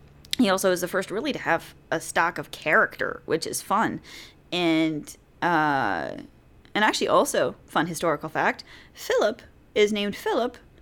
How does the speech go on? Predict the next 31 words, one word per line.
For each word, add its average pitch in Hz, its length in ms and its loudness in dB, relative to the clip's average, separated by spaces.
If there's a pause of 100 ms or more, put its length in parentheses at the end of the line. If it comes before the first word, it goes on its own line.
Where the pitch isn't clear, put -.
(280)
because 220 320 0
he 240 60 0
was 233 120 0
named 247 180 0
after 208 520 -2
the 294 100 -6
Duke 160 280 -4
of 170 120 -2
Edinburgh, 190 560 2
or 233 240 -4
Queen 185 340 -6
Elizabeth's 170 680 -4
husband. - 560 -8 (580)
So 247 240 2
that's 160 560 0
cool. 160 500 -2 (1400)
Uh, 180 500 -2 (560)
maybe 214 160 0
that's 208 220 0
why 190 60 0
he 175 160 -4
has 165 220 -4
such 156 200 -6
a 160 40 -10
character, 165 520 -6
because 175 320 -4
Philip 440 320 0
is 247 160 6
also 170 340 6
a - 80 -4
character. - 520 -4